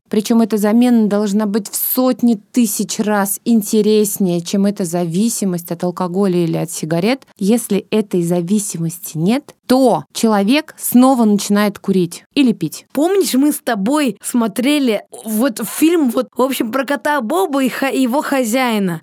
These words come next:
Speaker 2: Тоже от такого же наркомана человека, который уже несколько раз попадал в больницу, он не был никому нужен. И однажды он встретил кота, который как раз ему помог вылечиться.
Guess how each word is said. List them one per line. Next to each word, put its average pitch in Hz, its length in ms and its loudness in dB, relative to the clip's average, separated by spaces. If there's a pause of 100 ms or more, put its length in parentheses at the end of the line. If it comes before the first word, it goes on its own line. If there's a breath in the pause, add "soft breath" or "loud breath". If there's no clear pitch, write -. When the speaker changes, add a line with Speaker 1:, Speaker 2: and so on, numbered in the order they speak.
Speaker 2:
Тоже 277 340 2
от 226 80 -4
такого 254 460 -2
же 226 460 -2
наркомана 254 760 -2
человека, 240 720 -2
который 269 1080 0 (160)
уже 262 640 -2
несколько 262 480 0
раз 254 160 -2
попадал 247 440 -2
в 214 40 -2
больницу, 226 580 0
он 233 140 0
не 269 120 2
был 254 180 0
никому 233 460 0
нужен. 226 640 0
И - 100 -2
однажды 269 420 0
он 269 80 0
встретил 269 440 -2
кота, 285 420 -2 (100)
который 262 380 -2
как 233 140 -4
раз 247 220 0
ему 240 220 0
помог 226 460 -2
вылечиться. 202 800 0